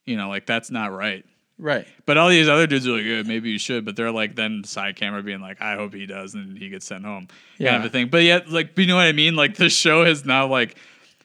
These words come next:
Speaker 1: put your two, like, nature, your practical nature and your competitive nature.
Speaker 2: Yeah.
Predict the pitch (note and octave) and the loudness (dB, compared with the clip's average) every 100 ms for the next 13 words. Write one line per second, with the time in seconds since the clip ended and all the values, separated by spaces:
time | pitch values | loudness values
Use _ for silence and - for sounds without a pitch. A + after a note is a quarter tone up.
0 | _ _ - D#3+ F3 F3+ C#3 B2+ B2 - | _ _ -10 -2 -2 -2 -6 -4 -4 -4
1 | E3 D3+ D3+ D3+ D3 - _ _ _ - | -2 0 0 -2 -6 -14 _ _ _ -6
2 | A2+ G#2+ - - B2 B2+ B2+ - F#2+ F#2+ | -4 -4 -8 -10 -2 0 0 -4 -8 -12
3 | - G#2+ G2+ - B2+ C3+ B2+ C3+ C3 B2+ | -12 -10 -10 -4 -2 -2 -4 -8 -4 -4
4 | A#2+ C3 B2+ - A2+ G#2 - - - B2+ | -6 -6 -8 -8 -8 -8 -12 -10 -6 -4
5 | A2+ G#2 G#2+ G2+ - G2+ B2 A2 | -6 -6 -8 -10 -10 -6 -4 -4